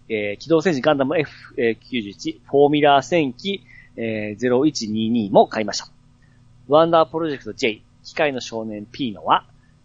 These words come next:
キャラの表情や動きのパターンが、えー、めちゃめちゃ多くて滑らかに動くのがすごい。えー、ファミコンの頃はアドベンチャーゲームにハマっ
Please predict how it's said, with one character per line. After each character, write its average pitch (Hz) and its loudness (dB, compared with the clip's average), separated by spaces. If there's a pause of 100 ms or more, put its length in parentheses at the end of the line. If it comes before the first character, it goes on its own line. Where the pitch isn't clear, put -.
キ 190 0
ャ 185 2
ラ 170 2
の 135 -2
表 113 -4
情 117 -2
や 127 -2
動 117 -6
き 135 -6
の 131 -2
パ 117 -2
タ 143 2
ー 135 2
ン 123 -8
が、 143 2
え 101 -6
ー、 98 -16
め 110 -10
ち - -6
ゃ 131 -4
め 131 -8
ち - -6
ゃ 135 2
多 143 2
く - -20
て 190 0
滑 127 -2
ら 127 2
か 117 -4
に 117 -6
動 120 -4
く 120 -10
の 131 -2
が 202 2
す - -8
ご 78 -8
い。 - -18 (1300)
え 131 -2
ー、 - -4
フ 120 -2
ァ 170 4
ミ 196 -2
コ 208 2
ン 202 -2
の 196 0
頃 175 4
は 127 2
ア 123 -4
ド 160 0
ベ 170 0
ン 160 -6
チ 165 0
ャ 156 4
ー - 0
ゲ 165 -2
ー - 0
ム 131 -4
に 117 -4
ハ 110 -8
マ 117 0
っ - -6